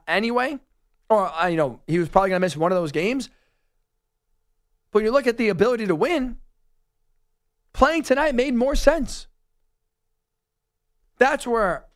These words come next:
for me, LeBron lost me. Not load management. He's never been one of those guys. But also, too, you gotta realize in terms of, like, LeBron coasting, as you say, Chris, uh, you know, and then coming in for the glory of the postseason,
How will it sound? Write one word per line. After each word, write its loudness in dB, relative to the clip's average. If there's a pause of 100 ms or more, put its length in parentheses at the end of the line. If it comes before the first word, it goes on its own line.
for -2
me, 0 (340)
LeBron 2
lost 0
me. -20 (420)
Not 0
load -4
management. -2
He's 0
never 0
been -2
one 0
of -2
those 0
guys. -2 (580)
But 4
also, -2
too, -4
you -8
gotta 2
realize -2 (380)
in -8
terms 0
of, 0
like, -2
LeBron 0 (680)
coasting, -4
as -6
you -4
say, 0
Chris, -12 (1400)
uh, 2
you -2
know, 2
and 0
then 0
coming 0
in -4
for -2
the -4
glory -2
of -2
the -10
postseason, -2